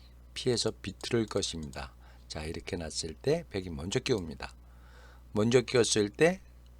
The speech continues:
수선을 비틀었죠? 단수 치면은 이거를 땁니다. 이음은 똑같이 먹여치기 당해서 떨어지죠?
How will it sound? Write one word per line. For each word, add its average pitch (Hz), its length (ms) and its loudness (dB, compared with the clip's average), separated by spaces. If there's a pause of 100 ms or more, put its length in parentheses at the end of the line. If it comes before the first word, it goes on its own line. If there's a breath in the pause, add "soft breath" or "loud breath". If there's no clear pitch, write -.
(460)
수선을 151 440 0
비틀었죠? 117 580 -2 (800 loud breath)
단수 117 300 0
치면은 123 480 0 (760)
이거를 101 260 2
땁니다. 113 500 0 (640 soft breath)
이음은 135 360 6
똑같이 - 560 0
먹여치기 123 460 2
당해서 107 420 0
떨어지죠? 127 680 0